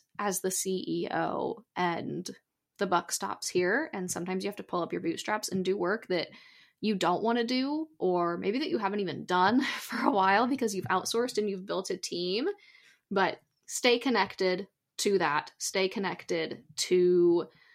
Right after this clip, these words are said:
the roots of your business and how you got started,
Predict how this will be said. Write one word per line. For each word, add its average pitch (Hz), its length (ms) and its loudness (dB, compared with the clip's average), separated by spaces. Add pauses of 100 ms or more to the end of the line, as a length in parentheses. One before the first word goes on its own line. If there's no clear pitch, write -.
(300)
the 202 160 0
roots 190 300 0
of 202 100 -2
your 190 140 0
business 208 380 -2
and 208 80 -6
how 180 100 -6
you 185 160 -4
got - 200 -6
started, 220 640 -2